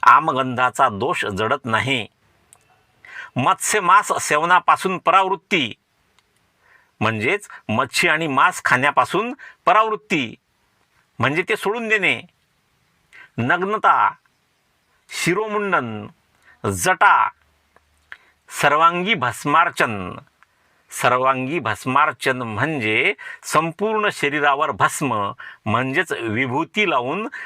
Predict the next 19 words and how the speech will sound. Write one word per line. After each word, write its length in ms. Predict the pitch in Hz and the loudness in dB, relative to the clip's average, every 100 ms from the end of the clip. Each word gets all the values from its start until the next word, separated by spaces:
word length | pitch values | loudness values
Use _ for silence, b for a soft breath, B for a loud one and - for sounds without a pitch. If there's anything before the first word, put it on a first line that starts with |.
| B | B
देवाची 500 | 98 120 135 139 - | -2 -2 -2 -4 -6
पूजा 360 | 156 147 139 165 | -6 -4 -2 -2
किंवा 280 | 165 165 170 | 0 -2 0
उपासना 500 | 151 151 165 - 185 | 0 0 0 4 4
करणे. 380 | 180 180 170 120 - _ _ _ _ _ _ _ _ B B B | 4 2 0 -2 -6 _ _ _ _ _ _ _ _ B B B
हा 200 | - 156 | 4 6
एक 220 | 160 170 | 4 0
विशेष 460 | 135 139 - 208 202 | -2 -4 -2 -2 -2
धार्मिक 440 | 131 131 147 165 | 0 0 0 -2
विधी 320 | 143 135 127 175 | -4 -4 -2 0
आहे, 520 | 139 107 104 127 202 B B B | 0 0 0 0 -2 B B B
जो 200 | 107 135 160 | -4 -2 -2
विशेषतः 720 | 135 - 185 - - 156 110 - _ _ _ B B B | -2 -2 -2 0 2 4 4 0 _ _ _ B B B
शिवभक्तांमध्ये 1000 | - 143 170 208 202 143 - 180 175 151 160 | 0 2 4 2 -2 -2 2 2 2 0 2
प्रचलित 460 | - 135 165 170 | 0 0 -2 0
आहे. 320 | - 139 139 104 _ _ _ _ _ B B B | -2 0 -2 -4 _ _ _ _ _ B B B
असे 260 | 120 - | 2 2
सर्वांगी 560 | 175 147 147 165 175 196 | 0 0 2 2 0 -2
भस्मार्चन 1000 | 160 120 - 151 196 196 156 120 104 104 | -2 -4 0 2 2 2 -2 -2 -6 -10